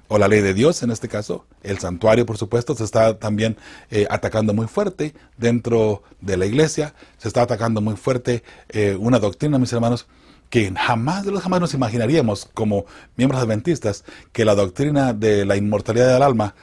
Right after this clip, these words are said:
sea un problema dentro de nuestra iglesia. Bueno, se está mirando diferente allí, se está mirando, eh, la creencia de la deidad, de la Trinidad, se está mirando,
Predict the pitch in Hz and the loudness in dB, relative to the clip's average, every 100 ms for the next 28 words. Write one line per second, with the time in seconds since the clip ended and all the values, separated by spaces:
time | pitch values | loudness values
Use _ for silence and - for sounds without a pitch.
0 | - - 123 117 110 107 104 104 90 - | -20 -4 0 0 0 -2 0 0 -2 -10
1 | _ _ - 104 98 101 95 90 92 87 | _ _ -4 -2 0 0 0 -4 -6 -6
2 | 82 - - 92 85 - - - - 113 | -8 -14 -8 -2 -2 -4 -20 -20 -6 -4
3 | - 131 139 131 _ _ - 113 120 123 | 2 4 4 0 _ _ -6 2 4 4
4 | 117 107 110 107 101 101 165 - - - | 2 2 0 0 -2 -4 -6 -10 -20 -10
5 | 113 127 127 120 123 120 - - _ - | -2 2 4 4 4 2 0 -16 _ -6
6 | 110 104 101 98 95 95 95 - 104 110 | -2 0 0 -2 -6 -12 -16 -10 -2 0
7 | - 107 117 117 107 98 95 95 95 147 | 2 0 0 0 -2 0 0 -2 -2 -2
8 | 156 107 98 95 92 123 185 - - - | -2 -6 -4 -4 -2 0 0 -2 -20 -20
9 | - - 117 117 117 113 110 110 | -14 -2 0 2 2 2 2 0